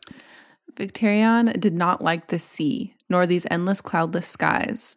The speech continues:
nor the blazing sun that beat down on their heads and baked the decks until the boards were hot enough to scorch bare feet. He did not like these storms, which seemed to have come up out of nowhere. The seas around Pike were often stormy, but there at least was, but there at least a man could smell them coming.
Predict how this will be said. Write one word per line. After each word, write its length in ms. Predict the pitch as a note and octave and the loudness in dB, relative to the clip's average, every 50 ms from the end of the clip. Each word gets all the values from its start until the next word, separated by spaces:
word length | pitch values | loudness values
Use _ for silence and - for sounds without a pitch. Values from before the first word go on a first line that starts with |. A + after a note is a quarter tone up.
| - | -4
nor 100 | F3+ F3+ | -4 -4
the 80 | E3+ F3+ | -4 -2
blazing 420 | - E3+ E3 E3 E3+ F#3 F#3 F#3+ | -2 0 0 0 0 0 -2 -4
sun 320 | F#3 - - F3 E3 E3+ E3 | -4 -2 -2 0 0 0 0
that 160 | D#3 - - | -2 -2 -2
beat 200 | F3 F3 E3 - | -4 -4 -2 0
down 260 | E3+ D#3 D#3+ D#3+ D#3+ | 0 2 2 2 0
on 80 | E3 E3 | 0 0
their 120 | D#3+ E3 | -2 -2
heads 440 | D#3+ E3+ E3+ D#3+ D#3 D#3 D#3+ D#3 - | -2 -2 0 0 0 0 -2 -2 -2
and 180 | E3 E3+ D#3+ | -2 -2 0
baked 300 | - E3 E3 E3+ - - - | 0 0 -2 -2 -4 -6 -6
the 60 | D#3+ | -2
decks 380 | D#3+ - D#3+ D#3+ D#3+ - - - | 0 0 0 0 -2 -4 -6 -6
until 180 | F#3+ - F#3+ | -4 -2 -2
the 100 | D#3+ E3+ | 0 -2
boards 360 | D#3 D#3 D#3 D#3+ D#3+ E3 D#3+ | -2 0 0 0 0 0 0
were 80 | - E3 | -2 -4
hot 280 | D#3+ - - F3 - - | -2 0 2 2 2 2
enough 240 | F3+ E3+ F3+ - | 0 -2 -4 -6
to 80 | - - | -8 -8
scorch 440 | - - - - E3 E3 - - - | -10 -6 -2 -2 0 0 -2 -2 -2
bare 200 | - D#3 D#3 D#3+ | 0 0 0 -2
feet. 360 | - - D#3 D#3+ - - - _ - - - - - - - - _ | -2 -4 -4 -4 -4 -6 -12 _ -20 -20 -20 -20 -20 -20 -20 -20 _
He 120 | - G#3+ | 2 4
did 100 | F#3+ F#3+ F#3+ | 4 6 4
not 160 | G3+ G3 - | 4 4 4
like 180 | F#3+ F3+ F3+ - | 2 0 0 -2
these 160 | E3+ F3 - | -4 -4 -4
storms, 580 | - - E3 D#3 D#3 - - - F#3 - - | -2 0 2 2 2 2 0 -2 -4 -4 -4
which 180 | - F3 F3+ - | -4 -4 -2 -2
seemed 220 | - - F3+ F3 | 0 0 0 2
to 60 | D#3 F#3+ | 2 0
have 160 | F3 E3+ - | -2 -2 -2
come 180 | - - F3+ | -2 -2 0
up 100 | E3+ - | 0 2
out 120 | - E3+ D#3 | 0 0 0
of 100 | E3+ F3 | 0 0
nowhere. 520 | D3+ D3+ D3+ - - - - - - G#3+ - - - - - _ _ | 2 2 2 2 0 0 -2 -4 -6 -8 -10 -16 -20 -20 -20 _ _
The 100 | - G3 | -2 0
seas 260 | - - G#3+ G#3 F#3+ | 2 4 4 4 6
around 200 | G#3+ G3 F3+ F3 | 4 2 2 2
Pike 280 | - - F3+ F3 - - | 0 -2 -2 0 0 0
were 100 | D#3+ - | 0 2
often 340 | - G3 A3 - A#3+ G#3+ G3+ | 2 2 2 2 2 2 2
stormy, 520 | - - D#3+ D3+ D3+ D#3 D#3+ E3+ F3+ G#3 - _ | 0 0 2 2 2 2 2 0 -2 -4 -6 _
but 80 | - | 2
there 120 | G3 F#3+ E3+ | 4 4 4
at 80 | - | 4
least 220 | F3 E3+ F#3 - - | 2 0 0 0 0
was, 220 | F#3+ F3+ F#3+ - - _ _ _ - - E3+ - | 0 0 -2 -6 -16 _ _ _ -8 -8 -2 0
but 180 | - E3+ - | 0 2 4
there 300 | - A3 A3 G3+ G3 F3+ | 4 6 6 6 4 4
at 180 | - - - - | 2 0 0 0
least 240 | E3+ F3+ - - - | -2 -4 -6 -4 -4
a 40 | |
man 260 | E3 E3 D#3+ E3 E3+ F3+ | -4 -2 -2 -2 -2 -4
could 160 | - - - | -6 -8 -6
smell 220 | - - - - | -4 -4 -2 -2
them 120 | - - E3+ | -2 -4 -4
coming. 480 | - - - - - - - - G#3+ | -2 -2 0 0 0 0 -2 -4 -6